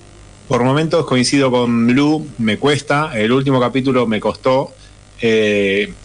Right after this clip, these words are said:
coincido que avanzó muy poco, sí, este, estimada licenciada, eh,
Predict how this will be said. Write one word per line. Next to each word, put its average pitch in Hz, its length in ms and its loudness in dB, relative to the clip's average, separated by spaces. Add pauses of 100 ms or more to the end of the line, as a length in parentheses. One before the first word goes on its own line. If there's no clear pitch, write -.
coincido 135 380 -2
que 135 60 0
avanzó 123 340 0
muy 127 140 2
poco, 135 360 0
sí, 110 560 0
este, 92 800 -6
estimada 107 420 -2
licenciada, 104 720 -2 (420)
eh, 98 540 0